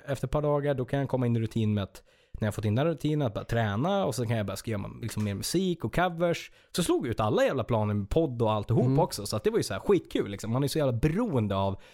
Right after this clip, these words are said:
Speaker 1: sin röst, liksom.
Speaker 2: Jo, man är ju det på något sätt, och jag tänker ju liksom, eh,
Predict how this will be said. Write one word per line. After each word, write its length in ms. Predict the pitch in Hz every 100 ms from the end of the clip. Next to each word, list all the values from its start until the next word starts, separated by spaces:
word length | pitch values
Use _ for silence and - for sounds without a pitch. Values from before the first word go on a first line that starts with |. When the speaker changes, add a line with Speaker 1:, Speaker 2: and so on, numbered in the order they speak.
| - -
Speaker 1:
sin 360 | - 156 131
röst, 520 | 131 254 - - - 101
liksom. 300 | - - 120
Speaker 2:
Jo, 260 | 156 233
man 240 | 202 202 214
är 40 |
ju 100 | 185
det 100 | 113
på 80 | 110
något 160 | 117 -
sätt, 260 | 82 -
och 160 | - 131
jag 400 | 143 160 170 -
tänker 300 | 151 139 123
ju 300 | 113 107 107
liksom, 220 | 101 113
eh, 340 | - - 98